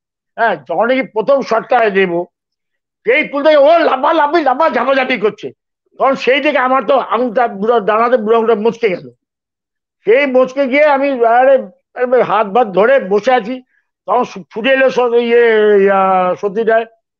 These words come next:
যে, "কি হয়েছে, কি?" বলে, সঙ্গে সঙ্গে বরফ টরফ নিয়ে আমাকে ইয়ে করলো। তো সন্তোষ রায় এলো, সব, "মলা, কিছু মনে করো না," এবং এত জোর আমার ঘাবড়ে গেছিলাম, সেই এরকম হয়ে গেছে, "কিছু মনে করো না।" আরে, "না, না, আপনার কি দোষ?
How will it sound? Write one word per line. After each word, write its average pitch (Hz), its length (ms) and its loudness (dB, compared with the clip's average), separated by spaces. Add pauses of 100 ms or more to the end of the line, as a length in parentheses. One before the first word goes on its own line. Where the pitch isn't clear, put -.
(160)
যে, 254 120 -2
"কি 320 180 -4
হয়েছে, 285 180 0
কি?" 285 140 -4
বলে, 269 240 2 (200)
সঙ্গে 247 220 0
সঙ্গে 262 140 2
বরফ 220 340 0
টরফ 254 160 2
নিয়ে 247 180 0
আমাকে 240 280 0 (520)
ইয়ে 226 140 0
করলো। 247 340 0 (220)
তো 202 140 2
সন্তোষ 208 300 -2
রায় 233 140 4
এলো, 226 220 4
সব, 175 160 -4
"মলা, 175 300 0
কিছু 170 180 -12
মনে 160 200 -8
করো 190 180 0
না," 214 100 0
এবং 185 340 -4 (320)
এত - 200 -8
জোর 247 220 2
আমার 240 300 0 (320)
ঘাবড়ে 196 260 -4
গেছিলাম, 247 420 -2 (260)
সেই 254 240 0
এরকম 233 340 0
হয়ে 214 200 2
গেছে, 220 320 0
"কিছু 165 160 -8
মনে 180 220 -4
করো 180 200 0
না।" 175 100 -14 (240)
আরে, 277 160 0
"না, 214 100 -2
না, 196 100 -4
আপনার 208 280 0
কি 262 80 -4
দোষ? 220 220 0